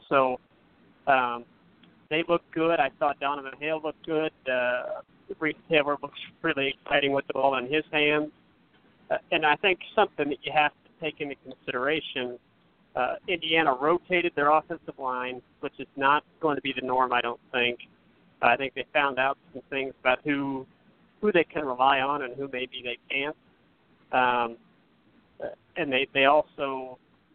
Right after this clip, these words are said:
you know, in a encouraging development for me, uh, they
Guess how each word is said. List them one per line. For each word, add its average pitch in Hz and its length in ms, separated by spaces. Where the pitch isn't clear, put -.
you - 60
know, 123 160
in 165 120
a 139 120
encouraging 165 600
development 127 460
for 127 100
me, 131 400
uh, 139 160
they 185 120